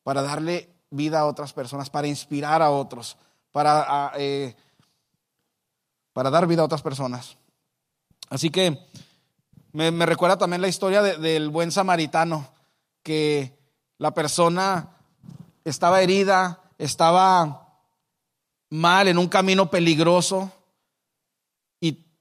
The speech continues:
las personas le pasaban de largo. Pero tuvo que haber alguien que dijo, le importó más qué le iba a pasar a él si lo dejaba ahí en el camino, a que qué me va a pasar a mí si yo paso por ese camino.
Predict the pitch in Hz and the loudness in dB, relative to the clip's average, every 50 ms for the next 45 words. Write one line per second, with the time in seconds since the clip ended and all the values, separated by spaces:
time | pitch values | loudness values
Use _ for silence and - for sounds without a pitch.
0 | _ _ _ _ _ _ _ _ - 170 156 - 170 156 147 170 170 190 196 185 | _ _ _ _ _ _ _ _ -8 -6 -4 -4 -4 -2 -2 0 0 0 0 0
1 | 185 143 165 147 131 160 175 214 233 214 185 160 151 143 143 135 131 127 - - | -2 -2 -2 -4 -2 -2 0 0 0 0 -2 -2 -2 -2 -2 -4 -8 -14 -16 -20
2 | _ _ _ _ _ _ _ _ _ - 165 170 - 185 190 208 - 226 214 220 | _ _ _ _ _ _ _ _ _ -6 -4 -4 0 0 0 0 0 0 0 2
3 | 220 220 214 226 226 226 214 202 180 185 185 170 180 185 175 175 165 160 - - | 4 4 4 4 4 2 0 0 0 -2 -2 0 -2 -2 -2 -2 -4 -4 -4 -8
4 | _ _ _ _ _ _ - 175 175 175 170 165 175 170 143 196 196 196 190 196 | _ _ _ _ _ _ -6 -4 -2 -2 0 0 -2 -2 0 -2 0 0 0 0
5 | 208 202 - - 196 196 202 202 214 - 196 165 - 175 170 185 185 175 170 180 | 0 -2 -4 -4 -2 0 2 2 2 2 0 0 0 2 4 4 4 4 4 2
6 | 196 220 311 440 - - _ _ _ _ _ _ - - 165 165 170 160 156 147 | 2 0 -2 -6 -10 -14 _ _ _ _ _ _ -6 -4 0 2 2 4 4 4
7 | - 165 165 180 190 190 190 190 190 196 202 180 - 170 156 165 175 185 196 226 | 4 4 4 4 4 4 4 2 2 0 -2 0 -2 -2 -2 -2 -4 -6 -6 -8
8 | 277 285 - _ _ _ _ _ _ _ _ _ _ _ _ _ _ _ _ _ | -10 -12 -16 _ _ _ _ _ _ _ _ _ _ _ _ _ _ _ _ _
9 | - 143 143 - 151 - - 165 175 185 185 175 - 185 - 196 185 185 180 175 | -6 -6 -6 -6 -6 -6 -6 -4 0 0 0 0 0 -2 0 0 0 0 0 0
10 | 180 180 190 - - 151 147 156 151 - 156 151 143 160 135 147 139 143 135 139 | -2 -2 -2 -4 -4 -4 -2 -4 -2 -2 -4 -4 -4 -6 -6 -6 -6 -6 -8 -8
11 | 147 131 147 135 131 127 127 120 107 | -10 -10 -10 -10 -10 -10 -12 -14 -16